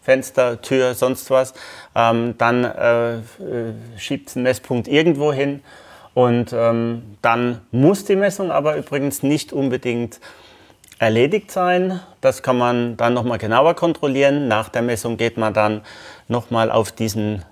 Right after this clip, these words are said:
Messpunkt, äh, der da irgendwo hin zerschossen wurde, ähm, und, ähm, muss dann nur kontrollieren, ob die beiden anderen Messpunkte weniger als zehn Pascal Abstand haben.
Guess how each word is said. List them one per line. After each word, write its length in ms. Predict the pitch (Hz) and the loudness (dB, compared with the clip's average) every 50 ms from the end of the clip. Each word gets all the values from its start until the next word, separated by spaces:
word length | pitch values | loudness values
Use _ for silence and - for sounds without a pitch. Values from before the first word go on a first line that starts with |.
| _ _ - | _ _ -10
Messpunkt, 920 | 90 90 95 104 110 117 - - - - 165 175 190 202 196 - - - 143 - | -6 -4 -2 -2 -2 -2 -4 -4 0 2 2 2 2 0 -4 -8 -12 -12 -4 0
äh, 300 | 120 123 127 127 127 120 | 2 4 4 4 2 0
der 240 | - - 120 120 113 | 0 0 0 0 2
da 200 | 120 117 117 113 | 2 2 2 2
irgendwo 440 | - 131 135 139 156 139 123 127 | 2 0 0 0 -2 -4 -4 -2
hin 180 | 120 131 170 196 | -2 0 -2 -2
zerschossen 540 | - - 113 - - - - - 123 110 101 | -2 -4 -4 -2 -2 -2 -2 -2 -4 -4 0
wurde, 320 | 113 131 139 185 208 - - - - - - - - - - - - - _ | 0 0 2 0 -2 -4 -6 -14 -20 -20 -20 -20 -20 -20 -18 -20 -20 -6 _
ähm, 540 | - 123 135 139 139 143 143 143 147 151 143 - - - _ _ _ - | 2 4 4 4 4 2 2 0 0 -2 -6 -10 -14 -20 _ _ _ 0
und, 500 | 135 135 135 135 135 139 131 - - 139 | 2 2 4 4 2 0 -2 -4 -2 0
ähm, 540 | 131 131 131 131 131 131 131 135 135 135 139 - _ _ _ _ _ _ _ _ _ _ _ _ _ _ _ _ _ _ - | 2 4 6 4 4 2 0 -2 -4 -6 -10 -14 _ _ _ _ _ _ _ _ _ _ _ _ _ _ _ _ _ _ -6
muss 180 | 120 139 135 - | -4 -4 -2 0
dann 200 | 127 117 120 120 | 0 0 2 2
nur 200 | 139 175 208 202 | 2 2 2 0
kontrollieren, 540 | - 226 220 208 - 190 160 143 139 131 120 | -2 -4 -4 -4 -2 -2 0 0 0 0 -2
ob 160 | 120 107 - | -4 -6 -6
die 120 | - 117 | -8 -6
beiden 540 | 95 - 117 120 123 123 110 120 120 - - | -4 0 0 2 2 2 0 -2 -6 -4 0
anderen 560 | - 143 180 202 190 202 170 151 131 127 127 | 2 2 2 2 2 0 0 0 0 0 0
Messpunkte 920 | 117 110 110 101 - - - - 135 131 135 135 - - - 160 185 196 196 - _ _ _ _ _ _ _ - - _ _ _ | -2 -2 -2 -4 -8 -12 -8 -6 -4 -4 -4 -6 -4 0 0 0 0 0 -4 -12 _ _ _ _ _ _ _ -20 -20 _ _ _
weniger 540 | - 87 90 123 156 175 190 196 - 196 180 | -6 0 2 4 4 4 4 4 2 2 2
als 280 | 165 156 135 - - - | 2 2 0 -4 -6 -4
zehn 240 | - 147 143 135 | -2 0 0 -2
Pascal 540 | - - 127 110 - - - - 120 113 113 | -2 -4 -6 -6 -8 -8 -4 -2 -2 0 0
Abstand 540 | - 113 113 - - - - 147 156 156 - | -2 -6 -8 -8 -8 -6 -4 -4 -4 -4 -6
haben. 220 | 165 170 175 175 | -6 -6 -6 -8